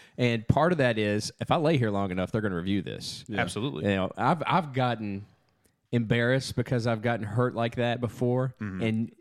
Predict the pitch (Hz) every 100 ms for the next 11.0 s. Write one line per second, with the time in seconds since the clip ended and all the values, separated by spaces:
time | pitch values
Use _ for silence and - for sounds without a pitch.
0 | _ - 123 110 127 120 117 - 110 101
1 | 101 110 104 - _ _ - 110 101 90
2 | - 107 95 92 92 98 101 95 90 -
3 | - 98 95 98 104 113 98 85 - 90
4 | 92 98 92 - 101 92 95 85 - 101
5 | 113 - 95 95 92 87 _ _ 101 117
6 | 127 131 120 - 104 92 92 - 120 120
7 | 127 117 101 98 98 98 92 92 87 85
8 | 87 82 85 _ _ _ _ 92 87 92
9 | 90 - 101 95 113 110 117 131 139 135
10 | 117 - 151 - 117 98 95 101 -